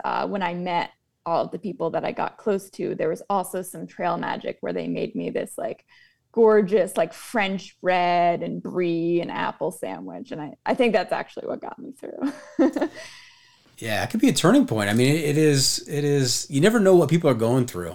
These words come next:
Speaker 2: And so just
Speaker 1: Mm-hmm.
Speaker 2: some display of kindness, of support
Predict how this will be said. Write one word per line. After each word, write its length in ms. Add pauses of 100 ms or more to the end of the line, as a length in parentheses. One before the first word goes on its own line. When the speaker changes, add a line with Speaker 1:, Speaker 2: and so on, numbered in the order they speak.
Speaker 2:
And 140
so 200
just 300
Speaker 1:
Mm-hmm. 120
Speaker 2:
some 320
display 540
of 140
kindness, 680 (240)
of 180
support 680